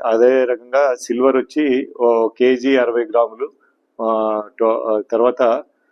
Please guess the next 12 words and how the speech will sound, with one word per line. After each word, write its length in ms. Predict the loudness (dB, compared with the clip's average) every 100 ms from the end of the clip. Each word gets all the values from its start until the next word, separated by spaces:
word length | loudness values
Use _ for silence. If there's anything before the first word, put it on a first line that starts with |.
| _ _ _ _ 0
టోటల్ 380 | 2 2 0 2 2 0 -2 -4
ఈ 300 | -4 -6 -6 -10 -12 -14 _ _ -6
వన్ 300 | -2 0 -2
లా-, 540 | -2 0 0 0 -4 -2
Lenovo 340 | 0 2 2
tab-, 680 | 2 0 0 -2 -4 -2 -2
ఆ, 60 |
లా-, 260 | -2 -4 -6
ఆ, 300 | -2 0 0
ల్యాప్‌టాప్, 520 | 0 0 0 -4 -4 -14 _ _ -6
ఎక్కడైతే 400 | -2 0 0 -2
మన 180 | -2